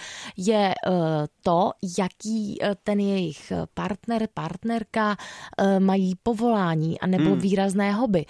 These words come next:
Speaker 1: Velmi často se mi tam objevovalo, eh, že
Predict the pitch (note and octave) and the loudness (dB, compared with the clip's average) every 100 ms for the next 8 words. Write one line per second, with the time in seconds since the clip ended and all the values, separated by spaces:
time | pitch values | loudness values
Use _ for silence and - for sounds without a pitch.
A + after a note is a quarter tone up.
0 | - - - F3 G3 C#4 E4+ - C#4+ - | -10 -20 -8 0 2 2 0 -2 -4 -4
1 | A#3+ A#3 G#3 G3+ A3 A#3+ A3 F#3+ F3 D#3+ | 0 0 2 0 0 2 2 2 2 2
2 | D3 C3+ F3 - - - - G3 F#3 D#3+ | 0 0 -2 -8 -16 -4 0 2 2 2
3 | G3 F3+ F3+ | 2 4 2